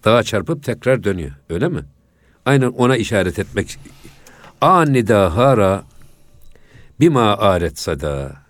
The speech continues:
Sonra o nida tekrar gider, dağa çarpar, gelir bize döner.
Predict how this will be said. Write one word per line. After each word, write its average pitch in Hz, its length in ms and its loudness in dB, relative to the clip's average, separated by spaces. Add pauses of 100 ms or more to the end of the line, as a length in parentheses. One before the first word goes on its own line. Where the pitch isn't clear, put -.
(800)
Sonra 117 240 -2
o 135 160 2
nida 107 300 2
tekrar 113 320 -2
gider, 95 360 -2
dağa 117 200 4
çarpar, 143 380 -2
gelir 123 360 -2
bize 107 240 -4
döner. 67 340 -12